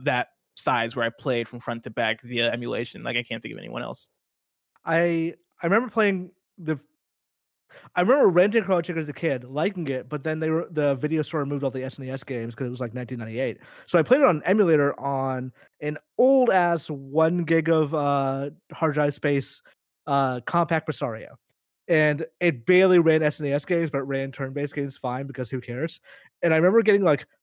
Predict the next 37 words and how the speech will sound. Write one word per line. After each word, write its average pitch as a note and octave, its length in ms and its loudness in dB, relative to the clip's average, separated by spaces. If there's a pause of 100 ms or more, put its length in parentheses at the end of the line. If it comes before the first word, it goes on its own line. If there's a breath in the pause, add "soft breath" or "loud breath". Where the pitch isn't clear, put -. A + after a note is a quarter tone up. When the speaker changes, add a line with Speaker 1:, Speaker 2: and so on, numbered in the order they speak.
Speaker 2:
fairly F4 380 2
good F#3 320 4
at D3 160 0
using F3 360 2
keyboard C#3 640 0 (320)
to F#3 120 2
play D3 580 2 (120)
controller C3+ 580 -4
games. G#2 520 -12 (200)
And D3+ 80 0
I C#3+ 40 2
think E3+ 120 0
that's D#3+ 180 0
maybe C3+ 180 -2
why B2+ 180 -4
I B2 40 -6
started, A#2+ 280 -10 (580)
I D3 80 -4
play C3+ 200 2
a B2+ 60 -2
lot B2 120 -2
of C3 40 -2
my C3 60 -4
P C3 80 -2
C C3 140 -4
games B2 180 -4
with A#2 100 -8
keyboard A#2 260 -8
and A2 60 -12
mouse A2 220 -10
these B2 140 -14
days. G2+ 340 -14 (920)
Speaker 1:
You C#3+ 80 -8
gotta B2+ 180 0
love A#2 180 2
it. A2+ 180 -4 (440)
Imran, E3 480 2